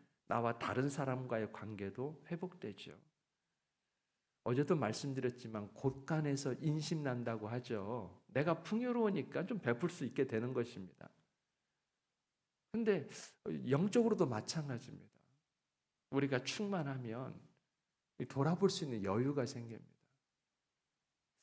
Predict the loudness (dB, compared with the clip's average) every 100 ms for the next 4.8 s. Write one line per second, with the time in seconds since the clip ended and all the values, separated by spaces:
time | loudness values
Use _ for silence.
0 | _ -6 2 4 6 6 2 2 0 0
1 | 0 0 0 2 0 -2 -2 0 2 2
2 | 2 2 0 0 0 2 0 -2 -2 -6
3 | -12 -14 -16 _ _ _ _ _ _ -2
4 | -2 -2 0 0 0 -2 -2